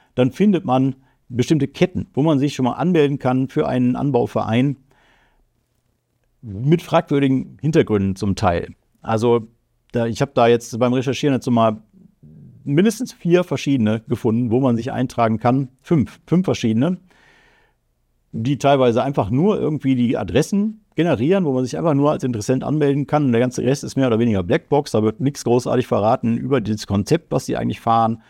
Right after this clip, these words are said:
über zum Beispiel eine Vereinssatzung oder eine Finanzierungsidee oder so. Man soll sich einfach anmelden da. Das ist natürlich fragwürdig. Dann sind Ko-, Projekte dabei, die offensichtlich recht kommerziell aufgestellt sind, die rund um irgendwelche Shopketten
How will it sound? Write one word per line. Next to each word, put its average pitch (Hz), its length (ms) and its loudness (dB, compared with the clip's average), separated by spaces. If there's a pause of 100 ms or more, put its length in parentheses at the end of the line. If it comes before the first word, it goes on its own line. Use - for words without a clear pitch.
(240)
über 107 420 2
zum 107 140 -2
Beispiel 107 160 -2
eine 104 80 -2
Vereinssatzung 131 760 0
oder 104 200 0
eine 101 160 -2
Finanzierungsidee 131 1500 -2
oder 123 240 0
so. 117 360 0
Man 110 220 -2
soll 147 160 0
sich 147 100 -4
einfach 127 200 -6
anmelden 92 340 0
da. 71 220 -4 (1900)
Das - 160 2
ist - 20 -12
natürlich 156 280 -2
fragwürdig. 127 640 2
Dann 110 200 2
sind 123 200 2
Ko-, 120 460 -4
Projekte 117 340 0
dabei, 107 300 2
die 107 140 -2
offensichtlich 113 640 -2
recht 117 180 0
kommerziell 117 500 0
aufgestellt 135 560 -4
sind, 127 380 0
die 117 280 0
rund 123 220 0
um 110 160 -4
irgendwelche 110 380 -2
Shopketten 143 800 -2